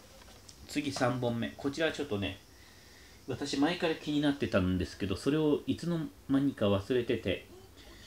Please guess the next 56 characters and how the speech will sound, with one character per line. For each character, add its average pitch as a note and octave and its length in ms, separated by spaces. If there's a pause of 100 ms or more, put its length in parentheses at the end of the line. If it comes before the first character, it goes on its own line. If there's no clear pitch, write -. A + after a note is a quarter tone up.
(160)
実 C#3 220
際 B3+ 120
多 B3 120
分 D3+ 100
ね、 G#2+ 100
百 C#3+ 280
八 G#3+ 340
円 G3+ 100
で A2 80
な A2 180
か C#3+ 100
っ A#2 160
た F2+ 80
ん E2+ 100
だ E2+ 80
と F2 140
思 F2+ 120
う。 F2+ 40 (1200)
で、 - 40
買 - 140
っ B2+ 40
て - 120
き - 120
た C3+ 120
の G#2 80
は F#2 60
ね、 F#2+ 260
こ - 80
れ F#3+ 80
最 G#3+ 180
後 A#2 120
の G2 40
一 F#2+ 140
本 F2 120
で - 60
す。 - 80
こ F3 80
ち F3 100
ら。 - 80 (2000)
プ F#3 60
レ G3+ 100
イ - 20
ス G3 60
テ F#3 160
ー F3 60
シ - 120
ョ E3 100
ン D3 60
ツ - 160
ー D3+ 140
ソ C#3+ 140
フ - 120
ト、 - 160
三 A3 480
国 G#3 320
志 - 320